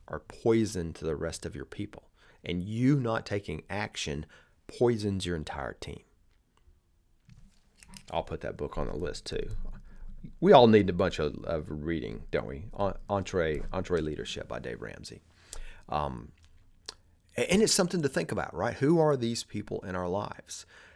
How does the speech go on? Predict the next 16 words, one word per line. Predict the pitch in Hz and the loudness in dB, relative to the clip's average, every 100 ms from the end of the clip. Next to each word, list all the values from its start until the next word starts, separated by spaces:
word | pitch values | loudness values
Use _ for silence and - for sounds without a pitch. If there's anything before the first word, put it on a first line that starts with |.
| - | -2
And | 127 | 0
just | 196 233 | 0 2
identify | 143 107 165 147 - | 2 2 0 2 0
them. | 85 | 0
It | 92 | 2
doesn't | 143 139 | 2 2
matter | 113 107 | 0 0
if | 104 | -2
they're | 90 78 | -6 -8
a | |
friend, | - - 120 120 | -8 -2 -2 -2
a | 107 | -4
family | - 113 110 | -2 -2 -2
member, | 101 107 101 | -2 -4 -4
an | 90 | -6
employee, | 78 - 117 113 107 107 104 | -8 -2 2 2 2 0 0